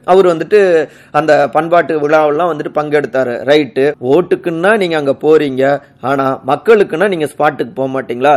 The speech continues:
தடுக்க மாட்டீங்களா அப்படிங்கிற கேள்விகள் துளைத்தெடுத்தபடி இருக்கு. இந்த நிலையில தான் மழைக்கால கூட்டத்தொடர்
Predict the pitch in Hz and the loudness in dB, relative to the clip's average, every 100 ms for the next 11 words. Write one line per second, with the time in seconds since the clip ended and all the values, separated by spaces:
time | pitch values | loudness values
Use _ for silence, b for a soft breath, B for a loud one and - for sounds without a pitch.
0 | - 143 143 - 156 139 120 127 143 151 | 0 0 0 -2 -4 -4 -6 -2 0 2
1 | 127 127 120 - 160 196 185 135 147 156 | 0 -6 -8 -4 2 2 2 0 -4 -6
2 | - 143 196 202 165 117 104 113 135 160 | -6 0 2 0 -4 -6 -8 -8 -2 -2
3 | 123 190 233 - 147 233 262 170 160 180 | 0 -2 -4 -8 -2 0 0 0 0 0
4 | 147 151 156 135 131 180 214 175 165 165 | 2 0 -2 -2 0 2 0 0 -2 -4
5 | 165 - - 131 139 | -8 -8 -10 -4 -4